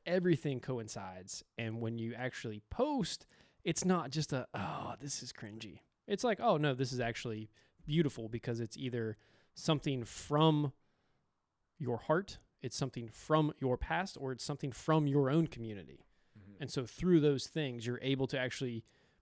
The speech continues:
Speaker 1: promote kindness, stories, know-how. You're able to craft that together. And then it becomes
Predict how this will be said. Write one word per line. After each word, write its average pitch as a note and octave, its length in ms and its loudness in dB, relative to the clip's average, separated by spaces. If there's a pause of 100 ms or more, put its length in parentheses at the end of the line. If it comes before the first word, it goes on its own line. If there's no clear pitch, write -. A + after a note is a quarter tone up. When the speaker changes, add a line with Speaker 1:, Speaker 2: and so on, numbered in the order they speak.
Speaker 1:
promote D3 760 4 (340)
kindness, B2 720 -4 (200)
stories, - 760 2 (300)
know-how. A#2 600 4 (440)
You're - 140 -6
able C#3+ 220 2
to C3+ 180 0 (140)
craft B2+ 400 0
that B2+ 180 -2
together. A2 520 -2 (1000)
And C3 180 4
then E3+ 120 8
it F3 60 6
becomes C#3+ 560 2